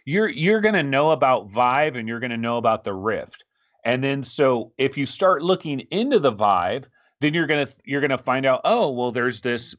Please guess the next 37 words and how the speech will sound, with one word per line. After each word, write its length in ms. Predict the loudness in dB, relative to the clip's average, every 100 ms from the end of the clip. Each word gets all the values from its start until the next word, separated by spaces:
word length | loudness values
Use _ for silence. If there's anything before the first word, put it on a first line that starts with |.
| -2
Vive 400 | 2 2 0 -4 -8
Pro, 580 | -2 2 2 2 -2
and, 160 | -8 -12
and, 300 | -8 -8 -8
and 200 | -8 -6
now 260 | 0 2 2
there's 300 | 0 -2 -2
a 60 | 0
Vive 340 | 2 2 0
Pro 340 | 0 2 2 2
Eye, 380 | 4 4 4
and, 260 | 2 -4 -8
and 180 | -8 -4
there's 240 | -4 -2
a 40 | -2
Vive 400 | 2 2 0 -2
Cosmos." 840 | 0 2 2 0 -2 -2 -4 -8 _ _ -20 -4
And 180 | -4 0
so 140 | 0
it's 120 | -2
gonna 200 | -2 -2
kinda 300 | -2 -2 -2
go 200 | -2 -2
into 200 | 0 0
a 80 | 0
confusion. 540 | -2 -6 0 0 0 0
And 160 | 0
then 120 | 0
if 140 | 0 0
you 120 | 0
look 240 | 2 0
into 220 | 0 -2 0
the 80 |
Oculus 540 | 2 2 2 -2 -2 -4
Rift 300 | -2 -2 0
a 80 | 2
lot, 360 | 4 2 0